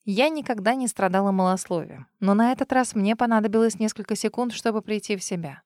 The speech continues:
Сделав глубокий вдох, я коснулась пальцами лица Медичи,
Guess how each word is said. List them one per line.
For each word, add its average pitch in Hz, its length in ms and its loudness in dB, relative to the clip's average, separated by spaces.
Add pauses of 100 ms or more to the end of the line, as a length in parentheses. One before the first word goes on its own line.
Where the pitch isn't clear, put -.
(180)
Сделав 240 340 6
глубокий 247 440 4
вдох, 262 300 4
я 220 140 4
коснулась 240 480 0
пальцами 226 460 4
лица 226 380 4
Медичи, 220 520 0